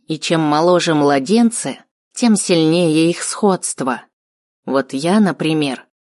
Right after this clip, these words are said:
становлюсь все капризнее и все чаще прошусь в тайное место".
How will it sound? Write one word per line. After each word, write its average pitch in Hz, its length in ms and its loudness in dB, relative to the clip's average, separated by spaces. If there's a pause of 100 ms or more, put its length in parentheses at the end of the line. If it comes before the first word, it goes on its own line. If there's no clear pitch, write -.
(100)
становлюсь 190 680 0
все - 280 -4
капризнее 156 880 0
и 139 40 -6
все 160 220 -2
чаще 170 520 -6
прошусь 160 520 -2
в - 100 -18
тайное 165 500 0
место". 196 580 -2